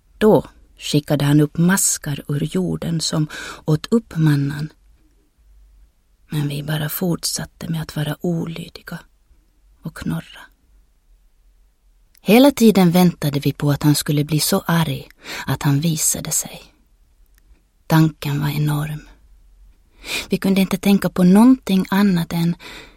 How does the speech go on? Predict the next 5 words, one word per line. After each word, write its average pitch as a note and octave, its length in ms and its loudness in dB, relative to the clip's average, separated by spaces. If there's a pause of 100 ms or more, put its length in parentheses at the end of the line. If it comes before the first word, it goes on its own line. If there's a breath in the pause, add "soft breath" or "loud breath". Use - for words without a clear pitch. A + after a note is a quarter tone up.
Gud. - 560 -6 (1040)
Vi D#3+ 160 -4
offrade D#3+ 520 0
åt D3 200 -4
honom. D#3+ 340 0